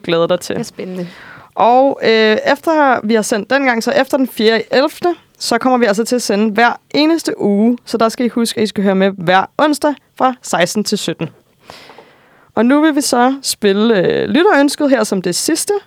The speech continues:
Speaker 1: og sige tak for i dag. Og, øh, lytterønsket, der har vi fået en, øh, en lille besked, hvor der altså står, den kommer her. "Hej, hej. Jeg vil gerne høre den fantastiske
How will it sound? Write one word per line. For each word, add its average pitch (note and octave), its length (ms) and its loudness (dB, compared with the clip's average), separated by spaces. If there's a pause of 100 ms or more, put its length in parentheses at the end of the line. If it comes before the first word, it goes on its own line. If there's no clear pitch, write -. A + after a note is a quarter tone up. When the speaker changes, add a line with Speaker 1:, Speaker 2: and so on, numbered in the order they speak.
(140)
Speaker 1:
og G#3 100 -4
sige - 140 -8
tak - 240 -6
for - 80 -2
i - 40 0
dag. A#3+ 140 2 (920)
Og, A3 360 4
øh, G3+ 400 4
lytterønsket, G#3+ 960 0 (320)
der G#3 140 2
har F3+ 260 0
vi E3 260 -6
fået E3+ 440 -2
en, E3+ 160 0
øh, D#3+ 200 -2
en E3+ 160 -2
lille E3 180 -2
besked, - 600 -2 (1080)
hvor F#3+ 220 0
der G3 80 0 (100)
altså F#3+ 340 -2
står, C#4+ 760 0 (340)
den - 140 -4
kommer E3+ 260 -4
her. B3+ 200 2 (1400)
"Hej, D#4 260 2
hej. C#4+ 260 4 (100)
Jeg A#3 160 4
vil A#3 100 -2
gerne A3+ 280 4
høre A#3+ 180 4
den A#3 120 -2
fantastiske A#3+ 640 -2